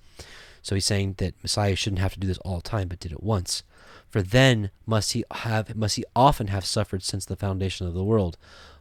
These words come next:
But now, once, in the end of the age, has he appeared to put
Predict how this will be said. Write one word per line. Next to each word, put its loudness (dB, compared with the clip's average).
But -2
now, 4
once, 2
in -4
the -8
end 2
of 0
the 2
age, 2
has 2
he 0
appeared -2
to -6
put -2